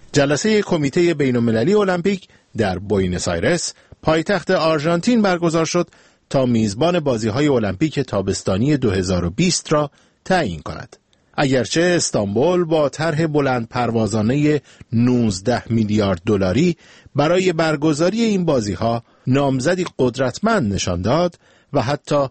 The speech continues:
مادرید را در دور نخست رأیگیری پشت سر گذاشت، اما در دور نهایی انتخاب، ژاک روگ، رئیس کمیته بین‌المللی المپیک، رأی اعضای این کمیته را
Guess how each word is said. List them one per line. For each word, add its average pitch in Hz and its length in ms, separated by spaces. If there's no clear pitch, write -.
مادرید 135 640
را 92 180
در 131 220
دور 139 420
نخست 127 460
رأیگیری 98 680
پشت - 280
سر 92 260
گذاشت، 151 540
اما 160 280
در 131 200
دور 156 360
نهایی 123 460
انتخاب، 180 500
ژاک 104 320
روگ، 165 280
رئیس 170 360
کمیته 160 640
بین‌المللی 135 600
المپیک، 180 580
رأی 170 420
اعضای 165 380
این 123 200
کمیته 104 400
را 175 200